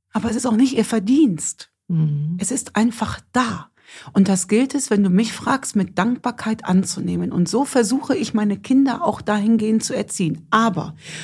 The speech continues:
Speaker 1: und jetzt kommt das große Aber, das heißt, wir widmen uns, so haben wir das schon immer gemacht, einem Teil des Lebens, äh, darum, dass es andere Realitäten gibt,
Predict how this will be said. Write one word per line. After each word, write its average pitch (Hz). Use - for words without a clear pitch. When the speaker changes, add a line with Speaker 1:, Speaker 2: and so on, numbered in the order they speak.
Speaker 1:
und 196
jetzt 262
kommt 254
das 226
große 208
Aber, -
das -
heißt, 247
wir 196
widmen 277
uns, 302
so 196
haben 214
wir 214
das 208
schon 294
immer 339
gemacht, 143
einem 214
Teil 254
des 240
Lebens, 233
äh, 208
darum, 247
dass 214
es -
andere 233
Realitäten 190
gibt, -